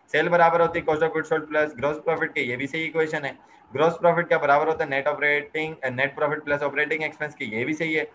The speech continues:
तो इसका मतलब D ही गलत होगी। Net profit क्या बराबर होता है? gross profit plus operating expenses है। नहीं भाई, gross profit में से तो operating expenses minus करवा जाते हैं, plus थोड़ी होते हैं।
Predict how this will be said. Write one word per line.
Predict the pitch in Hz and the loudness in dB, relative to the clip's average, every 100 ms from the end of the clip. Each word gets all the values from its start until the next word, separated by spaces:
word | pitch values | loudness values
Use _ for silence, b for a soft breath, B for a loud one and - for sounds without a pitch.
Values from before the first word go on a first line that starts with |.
| b b - | b b -4
तो | |
इसका | 143 160 | -2 0
मतलब | 170 151 110 | 2 0 0
D | 147 | -2
ही | 160 185 | 0 2
गलत | 180 170 160 | 2 2 0
होगी। | 151 135 | -2 -2
Net | 135 143 | -2 -2
profit | 160 156 156 | -2 0 0
क्या | 151 | 2
बराबर | 131 139 151 | 4 2 2
होता | 156 | -2
है? | 139 | -2
gross | 117 143 | -2 -2
profit | - 151 160 | -2 -2 -4
plus | - 170 175 | 0 0 2
operating | 165 165 170 170 | -2 2 2 2
expenses | 160 - 147 139 127 110 | -4 -6 -8 -6 -6 -6
है। | - b b 127 | -12 b b -8
नहीं | 139 | 0
भाई, | 170 | 0
gross | 180 131 143 | 2 0 0
profit | - 139 143 139 | -2 -4 -2 -4
में | |
से | 143 | -2
तो | 156 | 0
operating | 131 120 120 143 | 0 0 -2 -4
expenses | 123 143 143 175 180 | -8 -10 -6 -6 -4
minus | 123 135 175 185 180 | 0 2 2 0 0
करवा | 151 143 | 0 2
जाते | 131 123 | 2 -2
हैं, | 113 | -2
plus | 135 143 | -2 -2
थोड़ी | 170 185 | -2 -2
होते | 156 123 | -2 -6
हैं। | - | -10